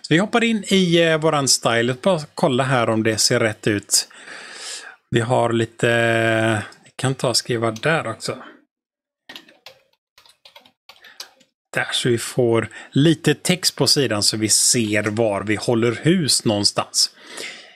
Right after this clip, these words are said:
Stilmallen, det första vi vill göra är att, eh, köra en C S S-reset. Som ni märker så har jag snabbknappar för lite saker och ting.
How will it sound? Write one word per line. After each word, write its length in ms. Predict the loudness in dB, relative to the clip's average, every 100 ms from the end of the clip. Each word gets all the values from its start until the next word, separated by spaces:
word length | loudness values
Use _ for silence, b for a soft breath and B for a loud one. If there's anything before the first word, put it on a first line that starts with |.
| B 0
Stilmallen, 720 | 2 2 2 4 2 2 -4 -4
det 100 | 0
första 280 | 0 2
vi 120 | 0 2
vill 120 | 2
göra 340 | 2 2 0
är 400 | 0 2 2 0
att, 300 | 0 0 0
eh, 280 | 2 2 2
köra 380 | 0 -2 0 -2
en 280 | 0 0 2
C 220 | 2 2
S 140 | 2
S-reset. 800 | 2 0 2 2 4 2 -2 -12 B B B -2
Som 240 | 2 2
ni 100 | 4
märker 640 | 4 2 0 -2 -2 -2
så 180 | 0 -2
har 140 | 0
jag 140 | 0 2
snabbknappar 1080 | 2 2 0 0 -2 -4 -2 -2 -2 -2 -2
för 360 | 0 2 2
lite 320 | 2 -2 0 2
saker 380 | 2 0 -2
och 80 | -2
ting. 380 | 2 4 4